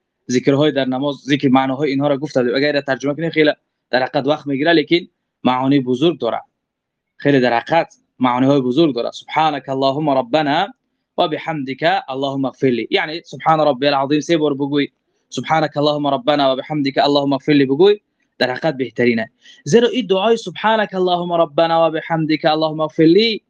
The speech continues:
ذکری هست که دعا را در بر گرفته است. در حقیقت بز-، بزرگ است. «سبحان ربی العظیم» این تنها تسبیح و ذکر است.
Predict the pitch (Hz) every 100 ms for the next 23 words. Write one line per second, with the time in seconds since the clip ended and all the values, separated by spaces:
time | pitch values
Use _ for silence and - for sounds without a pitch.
0 | _ _ _ _ 131 139 254 254 226 214
1 | 226 220 - 240 220 - 170 160 180 180
2 | 139 131 120 160 139 127 113 - 113 -
3 | _ - 165 - - 185 - _ - 139
4 | 139 147 151 196 135 127 151 196 - _
5 | _ - - 151 - 226 226 220 220 196
6 | 202 190 202 240 254 - 214 220 220 196
7 | 214 - _ _ _ 156 147 - 208 170
8 | 160 226 - 131 110